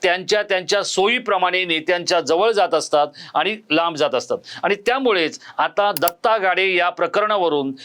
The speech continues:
राजकीय नेत्यांबरोबर काढल्या जाणाऱ्या सेल्फीचा वाद किंवा फोटोचा वाद हा ऐरणीवर येऊ शकतो. कारण या दत्ता गाडेला लवकरच पोलीस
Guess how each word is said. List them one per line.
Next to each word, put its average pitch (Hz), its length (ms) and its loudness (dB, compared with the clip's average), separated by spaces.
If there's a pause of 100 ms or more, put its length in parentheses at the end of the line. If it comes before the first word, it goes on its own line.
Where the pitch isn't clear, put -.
(160)
राजकीय 202 640 0
नेत्यांबरोबर 190 880 0
काढल्या 165 440 0
जाणाऱ्या 180 380 0
सेल्फीचा 175 640 0
वाद 151 360 0 (300)
किंवा 190 180 4
फोटोचा 202 500 2
वाद 156 280 4 (240)
हा 180 260 2
ऐरणीवर 170 520 -2
येऊ 143 280 -2
शकतो. 131 500 -2 (260)
कारण 180 340 0 (240)
या 165 160 2
दत्ता 160 380 0
गाडेला 170 440 2
लवकरच 165 540 0
पोलीस 160 400 -2